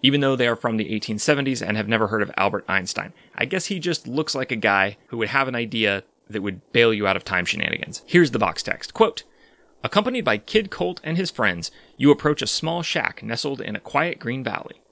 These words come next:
An oddly accented voice can be heard from inside. 'Now I have it. This should give me some clue to the nature of what we are up against.'" Now,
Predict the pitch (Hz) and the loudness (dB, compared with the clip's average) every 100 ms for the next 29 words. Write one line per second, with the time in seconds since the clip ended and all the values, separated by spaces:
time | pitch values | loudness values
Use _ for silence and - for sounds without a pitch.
0 | _ _ _ _ _ - 110 160 175 156 | _ _ _ _ _ -4 0 2 2 2
1 | 160 160 165 143 117 147 127 - 117 107 | 0 0 -2 -2 0 2 2 0 -2 -2
2 | 110 104 104 104 104 131 - - _ _ | 0 0 0 -2 0 -2 -2 -10 _ _
3 | _ _ _ _ _ - 131 202 208 190 | _ _ _ _ _ -2 2 2 4 2
4 | 170 226 - - _ _ - 113 202 - | 2 0 -2 -8 _ _ -4 2 2 4
5 | 143 123 120 113 98 143 131 - 156 143 | 2 0 0 0 0 -2 -4 0 2 2
6 | 98 107 123 - 120 107 - 117 - 110 | 0 0 0 0 0 -2 -2 -6 -2 -2
7 | - - 117 107 - - - _ _ _ | 0 0 0 -2 -6 -10 -12 _ _ _
8 | _ _ _ _ - 101 92 | _ _ _ _ -4 -4 -4